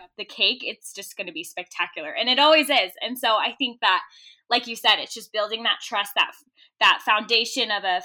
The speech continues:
friendship and a relationship between the cake maker and the event planner is, is super important and really, really fun.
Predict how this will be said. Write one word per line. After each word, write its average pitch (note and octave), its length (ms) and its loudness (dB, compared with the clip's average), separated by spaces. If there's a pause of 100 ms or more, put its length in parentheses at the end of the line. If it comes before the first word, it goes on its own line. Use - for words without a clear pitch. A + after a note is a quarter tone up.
friendship C4+ 440 0
and A3 80 -8
a F#3+ 40 -8
relationship A3+ 640 -8
between F#3+ 500 -18 (400)
the G3 220 0
cake A3+ 260 -8
maker G3 240 -8
and F#3 200 -8
the F3+ 120 -12
event D#3+ 260 -10
planner E3+ 320 -8
is, - 420 -14
is A3 160 -14
super A3+ 220 -12
important F#3 480 -14
and F3 180 -16
really, F#3+ 480 -8
really A3 220 -8
fun. D#3 360 -4